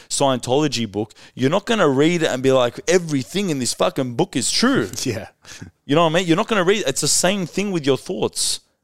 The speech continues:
Speaker 1: I walk down the street sometimes and I judge people. I'm not fucking perfect.
Speaker 2: Yeah.
Speaker 1: I look at someone, I judge someone. But then I go, "No, wait a minute, that's not serving me." And I do the whole thing and that's
Speaker 2: Yeah,
Speaker 1: it.
Speaker 2: that's it.
Speaker 1: It's o-,
Speaker 2: Totally.
Speaker 1: it's all good. It's okay that I judge the person, but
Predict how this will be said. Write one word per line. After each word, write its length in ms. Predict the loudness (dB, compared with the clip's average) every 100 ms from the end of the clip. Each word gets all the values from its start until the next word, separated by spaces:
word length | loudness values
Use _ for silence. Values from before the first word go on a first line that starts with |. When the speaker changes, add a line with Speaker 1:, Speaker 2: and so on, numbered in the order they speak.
| _ _ _ _ _ -2
Speaker 1:
I 80 | 0
walk 220 | 0 0
down 160 | 0
the 60 | 0
street 220 | 0 0
sometimes 460 | 0 -2 -2 -4 -2
and 80 | -4
I 40 |
judge 280 | -2 -4 -4
people. 420 | -6 -6 -8 -8
I'm 80 | -8
not 140 | -8 -8
fucking 300 | -12 -12 -6
perfect. 520 | -6 -2 -4 -4 _ -14
Speaker 2:
Yeah. 220 | -12 -4
Speaker 1:
I 60 | -2
look 200 | -2 -4
at 80 |
someone, 280 | -2 0 2
I 80 | 2
judge 220 | 2 0
someone. 480 | 0 -2 -2 -8 -10 _ _
But 120 | -6
then 340 | 0 2 2 -4
I 80 | -2
go, 140 | 0 2
"No, 180 | 2
wait 180 | 0 -2
a 40 | -4
minute, 200 | -10 -8
that's 180 | -8 -6
not 100 | -6
serving 380 | -4 -4 -4
me." 120 | -6 -4
And 80 | -4
I 40 |
do 160 | -2 0
the 100 | 2
whole 180 | 0
thing 320 | -2 -4 -4 -2
and 80 | -2
that's 200 | 0 0
Speaker 2:
Yeah, 100 | 0
Speaker 1:
it. 80 | -2 -6
Speaker 2:
that's 240 | -10 -8 -8
it. 160 | -10 _
Speaker 1:
It's 180 | -6 0
o-, 40 | 2
Speaker 2:
Totally. 140 | 2
Speaker 1:
it's 100 | 2
all 140 | 2 2
good. 300 | 2 0 0 -12 _
It's 160 | -2 0
okay 360 | 0 2 0 4
that 100 | 2
I 80 |
judge 300 | 2 0 0
the 80 | -4
person, 400 | -2 0 0 -2
but 240 | -2 -2